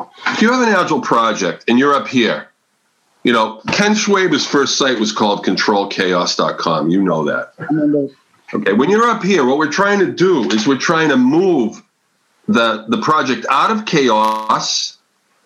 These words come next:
Speaker 1: and then into this middle area where we can, where we have a grip on it, okay? Up here, you don't have a grip on anything.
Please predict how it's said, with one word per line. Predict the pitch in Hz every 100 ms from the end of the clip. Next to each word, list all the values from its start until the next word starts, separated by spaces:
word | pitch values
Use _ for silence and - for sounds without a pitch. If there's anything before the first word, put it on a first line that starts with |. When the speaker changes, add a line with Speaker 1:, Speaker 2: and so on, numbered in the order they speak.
| _ _ _ _ _
Speaker 1:
and | 131 135
then | 139 135 139 - _ _ _
into | 156 180 202
this | 175 -
middle | 139 160 180 147
area | 139 175 139 107 104 107
where | 123
we | 131
can, | 123 135 131 -
where | 127 135
we | 135 123 139
have | - 175
a | 139
grip | - 196 208
on | 104 92
it, | 92 -
okay? | 113 113 120 127
Up | 147 175
here, | - 202
you | 160
don't | 143 151
have | 151
a |
grip | 135 160 151
on | 131
anything. | 143 160 151 104 98